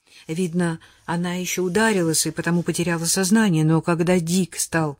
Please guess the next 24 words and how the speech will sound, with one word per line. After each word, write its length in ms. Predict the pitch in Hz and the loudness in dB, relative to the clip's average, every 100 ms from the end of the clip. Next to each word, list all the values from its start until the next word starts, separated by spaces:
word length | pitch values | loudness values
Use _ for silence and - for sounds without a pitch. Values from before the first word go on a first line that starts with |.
| _ _ _ | _ _ _
прилаживать 600 | 147 143 143 139 131 - | -8 -6 -6 -8 -12 -12
палки 420 | 214 240 226 - | -10 -10 -12 -14
к 100 | - | -4
ноге 500 | 156 156 143 165 139 - _ _ | -2 -2 2 0 0 -8 _ _
куском 400 | 131 - 143 135 | -16 -10 -8 -6
веревки, 480 | 143 196 214 - | 0 0 0 -6
который 340 | - 170 165 165 | -10 -4 -2 -2
принес 360 | - 170 160 | 0 2 0
с 60 | - | -2
собой, 460 | 160 147 151 123 - _ _ _ - | -4 -6 -8 -10 -14 _ _ _ -12
она 160 | 143 | -8
закричала 720 | 156 - 220 - - 262 208 151 | -8 -8 -10 -10 -12 -8 -6 -6
от 80 | |
боли, 460 | 131 127 139 127 - _ - | -10 -12 -12 -14 -18 _ -16
заплакала 800 | - 190 - 262 233 - 147 139 - _ _ _ _ _ | -10 -8 -6 -6 -6 -8 -10 -10 -18 _ _ _ _ _
и 80 | _ | _
пришла 380 | - 165 - 131 | -16 -14 -14 -14
в 60 | - | -12
себя. 360 | - 110 110 - _ | -12 -12 -20 -20 _
Дик 320 | 160 175 220 | 0 2 6
не 120 | 240 240 | 6 6
слушал 440 | - 220 - 160 | 8 6 6 2
ее 160 | 160 151 | 4 2
плача, 500 | - 156 156 - | 0 -2 -2 -8